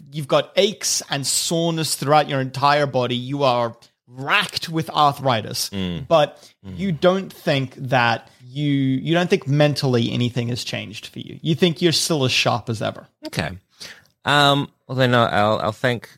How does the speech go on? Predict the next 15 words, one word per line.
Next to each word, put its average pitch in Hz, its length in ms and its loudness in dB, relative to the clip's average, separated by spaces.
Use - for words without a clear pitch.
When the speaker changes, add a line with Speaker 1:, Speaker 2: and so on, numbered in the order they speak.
Speaker 2:
thank 123 420 -2
you, 98 80 -6
Tavertine. - 560 -10
Um, 95 340 -4
and 110 100 2
I'll 92 240 4
start 110 380 2
making 117 500 -2
my 110 160 4
way, 101 340 2
I 110 160 -12
guess, - 200 -8
very 156 420 -2
slowly 104 680 -4
towards, 92 800 -4